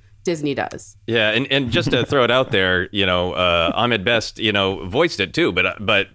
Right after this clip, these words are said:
Speaker 2: vo-, voiced Jar Jar, but also, you know, absolutely revolutionary, uh, mocap. Uh, you know, y-, you don't get, uh, Gollum, you don't get a lot of things, uh, without, uh, the, uh, the advancement, uh,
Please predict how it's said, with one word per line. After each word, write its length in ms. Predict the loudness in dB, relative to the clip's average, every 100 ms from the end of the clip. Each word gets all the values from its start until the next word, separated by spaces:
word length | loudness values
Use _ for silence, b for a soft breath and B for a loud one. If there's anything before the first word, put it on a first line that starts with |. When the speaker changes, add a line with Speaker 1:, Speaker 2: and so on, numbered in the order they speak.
| -12
Speaker 2:
vo-, 280 | -10 -2 0
voiced 340 | 0 0 0
Jar 140 | 2 2
Jar, 240 | 2 2
but 120 | 2
also, 360 | 0 2 0 0
you 120 | 2
know, 320 | 2 0 0 -6 -2
absolutely 560 | -2 0 -2 -2 0
revolutionary, 920 | 0 0 0 0 -2 0 2 2 2 2
uh, 200 | 2 2
mocap. 580 | 0 -2 0 0 -2 -4 0
Uh, 340 | 2 2 0 -2
you 80 |
know, 160 | 0 0
y-, 220 | -2 -8 -6
you 100 | -2
don't 240 | 0 0 0
get, 260 | -2 0
uh, 360 | 0 2 4 2
Gollum, 580 | -2 -2 0 2 0 0
you 80 |
don't 160 | 0 -2
get 140 | 0
a 80 | 0
lot 280 | 0 0 0
of 80 | 0
things, 380 | -2 -2 -2 -2
uh, 300 | -2 0 0
without, 480 | 0 0 0 -2 -8 b b b
uh, 300 | 0 2 2
the, 420 | 0 0 0 -2 -4
uh, 160 | -4 -2
the 180 | -2
advancement, 600 | -2 0 0 0 -2 -4 0
uh, 280 | 0 0